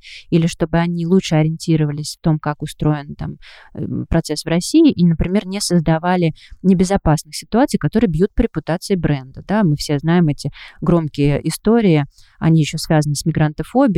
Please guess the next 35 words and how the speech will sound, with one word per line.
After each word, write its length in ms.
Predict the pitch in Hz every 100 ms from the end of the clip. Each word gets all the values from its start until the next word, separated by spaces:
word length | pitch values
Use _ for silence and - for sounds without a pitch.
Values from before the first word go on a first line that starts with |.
| 151
да, 160 | 147 170
если 320 | 151 151 151
там, 180 | 143 139
не 80 | 139
знаю, 200 | 135 131
преступление 580 | 151 - - 165 160 147
совершает 540 | 160 156 - 151 143 - _ -
человек, 360 | - 147 - -
там, 180 | 131 139
россиянин, 560 | 160 - 165 156 147
мы 100 | 147
об 100 | 151
этом 240 | 151 156 156
и 20 |
не 120 | 165
узнаем, 400 | 175 233 302 180
а 80 | 139
если, 240 | 156 -
например, 360 | 156 - 160 160
мигрант, 400 | 180 247 330 339 -
то 120 | 143 147
об 80 |
этом 200 | 202 -
все 200 | 180 -
расскажут, 520 | 139 135 - - 147 180
да, 180 | 208 233 - - -
хотя 240 | 156 165
статистически, 720 | - - 180 - 330 - -
конечно, 400 | - 151 220 -
это 80 | 175
недостоверно, 760 | 180 165 156 - 156 135 131 139
и 200 | - 156
мигранты 480 | 147 147 208 254 170
в 40 |
основном, 500 | 147 156 160 160 139